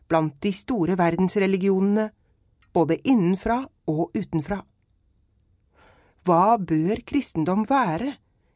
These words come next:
i møte med andre religioner og kulturer? Bokomtale slutt.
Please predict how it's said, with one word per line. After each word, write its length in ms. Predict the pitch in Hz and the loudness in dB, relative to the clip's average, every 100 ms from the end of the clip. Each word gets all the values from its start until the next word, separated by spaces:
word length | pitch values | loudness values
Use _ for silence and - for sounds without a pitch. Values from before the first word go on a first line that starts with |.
| - | 0
i 80 | 185 | 2
møte 460 | 226 220 143 165 170 | 4 2 0 -2 -2
med 160 | 202 | 0
andre 520 | 285 240 156 175 269 247 | 2 2 0 2 2 2
religioner 760 | 175 185 202 175 151 160 202 214 | 0 0 2 0 0 0 -2 -2
og 160 | 170 165 | -4 -2
kulturer? 640 | 233 233 - 214 220 254 - _ _ _ _ _ _ _ _ _ _ _ _ _ _ _ _ _ _ _ _ _ _ _ _ _ _ _ _ _ _ | -2 -4 -4 -8 -6 -8 -10 _ _ _ _ _ _ _ _ _ _ _ _ _ _ _ _ _ _ _ _ _ _ _ _ _ _ _ _ _ _
Bokomtale 760 | 262 247 - 156 147 156 147 165 - | -2 -2 -4 -4 -4 -2 -2 -4 -4
slutt. 420 | 156 139 _ | -8 -8 _